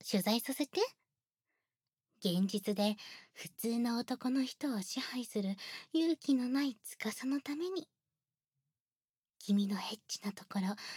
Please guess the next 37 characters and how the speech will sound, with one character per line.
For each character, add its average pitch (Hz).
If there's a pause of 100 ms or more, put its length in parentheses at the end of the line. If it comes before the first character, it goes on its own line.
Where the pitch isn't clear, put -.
(260)
全 349
部 254
さ 220
ら 247
け 320
出 320
し -
て、 269 (1200)
オ 165
ス -
未 214
満 202
の 175 (440)
マ 247
ゾ 262
の 190
こ - (140)
と、 - (760)
土 180
足 208
で 233
踏 202
み 208
に 247
じ -
ら 320
せ -
て。 - (2500)
<laughs> - (880)
い 262
い 226
よ 175
ね。 180 (1300)
だ 311
っ 403
た 302
ら、 262